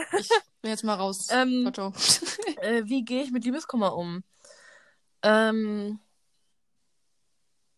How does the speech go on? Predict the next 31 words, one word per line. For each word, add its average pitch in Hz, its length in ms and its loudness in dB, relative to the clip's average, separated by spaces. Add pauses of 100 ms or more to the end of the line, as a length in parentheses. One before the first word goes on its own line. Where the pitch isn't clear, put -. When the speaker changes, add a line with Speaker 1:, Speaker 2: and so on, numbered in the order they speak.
(200)
Speaker 2:
also, 247 440 10 (260)
ich - 180 0
hatte 320 280 4
wirklich 311 240 0
meinen 269 180 8
letzten 269 320 6
Liebeskummer, 302 680 2 (240)
der, 233 200 6
der 208 240 4
ist 277 120 0
schon 254 160 2
her. 226 300 0 (640)
Und 254 340 2
der 233 200 2
war 233 160 10
auch 262 120 0
noch 254 200 -2
so 226 440 -4 (160)
in 226 120 -4
meinen 226 160 0
Teenie-Jahren 294 720 0 (640)
und, 220 400 0 (220)
oder 180 340 0 (140)
so 190 200 -2
jungen 190 280 -2
Erwachsenenjahren, 214 720 0
also 185 200 -4
alles 202 320 -2
irgendwie 202 260 -4
so 185 140 -4
f-, - 200 -16